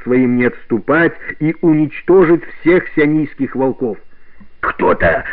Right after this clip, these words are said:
убивает в темноте позади нас!» пролаял один из псов. «Вода здесь помутнела!»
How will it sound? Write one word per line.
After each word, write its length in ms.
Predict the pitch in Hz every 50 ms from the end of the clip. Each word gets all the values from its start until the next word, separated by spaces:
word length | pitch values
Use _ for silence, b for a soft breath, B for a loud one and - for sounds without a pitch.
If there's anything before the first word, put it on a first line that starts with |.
| B
убивает 640 | - 147 156 151 170 165 165 165 165 170 170 156 -
в 100 | - -
темноте 600 | - 190 196 196 180 180 190 185 - 226 220 196
позади 480 | - - 180 190 170 190 185 185 226 233
нас!» 360 | 233 233 240 240 240 190 - - - b b b b b b b -
пролаял 580 | - 113 120 123 127 127 139 139 135 131 131 -
один 340 | - 127 117 117 127 123 123
из 60 | 110
псов. 460 | - - - - - 156 147 127 - - B B B B
«Вода 440 | - 170 208 214 214 - - - -
здесь 420 | 202 180 175 196 226 208 - - - -
помутнела!» 920 | - 202 202 196 185 170 - - 175 185 190 190 180 170 156 143 120 104